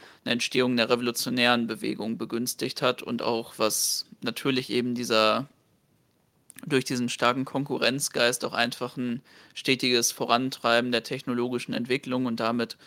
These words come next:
auch verstärkte Möglichkeiten der Automatisierung eröffnet hat. Da würde ich zustimmen.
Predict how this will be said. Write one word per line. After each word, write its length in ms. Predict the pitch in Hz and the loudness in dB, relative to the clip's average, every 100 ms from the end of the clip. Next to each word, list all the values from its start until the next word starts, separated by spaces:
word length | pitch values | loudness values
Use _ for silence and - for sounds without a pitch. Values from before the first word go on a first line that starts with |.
| - - - | -20 -20 -10
auch 360 | - 113 - - | 0 0 -2 -18
verstärkte 520 | - 131 - 120 - | -6 -4 0 0 0
Möglichkeiten 640 | 120 117 - 139 - - 123 | -2 -2 -4 -8 -6 -4 -2
der 100 | - | -2
Automatisierung 840 | 123 147 117 123 113 151 135 120 | -2 -4 -6 -4 -2 0 0 0
eröffnet 540 | 117 - - - - - | -4 -8 -12 -12 -12 -12
hat. 240 | - - _ _ _ - - - _ _ _ _ _ _ _ _ _ - | -14 -16 _ _ _ -20 -20 -20 _ _ _ _ _ _ _ _ _ -4
Da 160 | 120 | -2
würde 120 | 135 131 | 0 -4
ich 100 | - | -4
zustimmen. 640 | - 127 - - - | -6 -4 -6 -8 -12